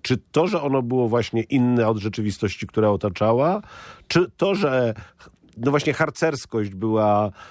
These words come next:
e, w tym czasie, e, no, drogą do czegoś, e, cze-, co, co było nieosiągalne w, w takim społeczeństwie, którym, e, raczej próbowano je dezintegrować, bo było jakimś rodzajem budowania nowej jedności?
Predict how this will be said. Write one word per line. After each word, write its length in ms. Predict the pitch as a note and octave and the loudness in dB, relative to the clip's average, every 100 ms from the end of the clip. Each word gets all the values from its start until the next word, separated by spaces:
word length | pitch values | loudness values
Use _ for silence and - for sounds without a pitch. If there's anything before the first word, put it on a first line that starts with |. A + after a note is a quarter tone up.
| - | -10
e, 180 | F#2+ G#2 | -2 -2
w 100 | - | -2
tym 220 | - A#2 | -2 -2
czasie, 600 | A2 A2+ - A2 G#2+ G#2 G2 | 2 0 0 0 0 0 0
e, 260 | G#2 G2+ G2 - - - | 2 2 0 -16 -20 -8
no, 160 | C3+ | -6
drogą 320 | C3 F#3 G#3 F3+ | 0 0 2 0
do 100 | E3+ | 0
czegoś, 460 | D#3+ E3+ - - | 0 -2 -2 -6
e, 240 | C#3 C#3 B2+ | -2 -2 -2
cze-, 240 | C#3 C3 | -6 -6
co, 140 | C#3 | -4
co 160 | A#2+ C3+ | -2 -2
było 200 | C3+ C#3+ | 2 2
nieosiągalne 800 | C#3 C3+ - C3+ D3+ C3+ A#2 G2+ | 4 2 2 2 4 4 2 0
w, 180 | F2+ - A2 G#2 G#2 - - - | -2 -2 0 2 0 -4 -16 -14
w 80 | - | -4
takim 280 | A2 G#2+ A2 | -2 -2 -4
społeczeństwie, 680 | - A2 G#2 A2+ G2+ A#2 | 2 2 2 0 0 -4
którym, 600 | G2 - G#2+ G#2 G#2 F#2+ | -6 -4 0 2 0 0
e, 260 | G2+ G2 G2+ | 2 4 4
raczej 300 | A2+ A2+ G#2+ | 2 0 -4
próbowano 560 | - G2+ G#2 G#2+ G#2+ G#2 | -4 -4 0 0 2 2
je 160 | G2+ | 2
dezintegrować, 1000 | A2 B2+ B2+ A#2+ A#2 A2+ A2+ A2+ G#2+ - - - - | 2 0 0 -2 -2 0 2 2 -2 -6 -20 -20 -8
bo 60 | G#2+ | -2
było 180 | B2 | 2
jakimś 360 | A#2 G#2+ A#2 G#2+ | 2 2 -6 -6
rodzajem 560 | A2+ G#2+ A2+ A2 G#2 G#2 | -2 0 2 2 0 0
budowania 480 | A2+ A2 A2 G#2+ | 0 2 2 0
nowej 300 | G#2+ G2+ G2 | 0 0 -2
jedności? 540 | F2+ D#2+ D2 D2 - | -2 -6 -12 -14 -18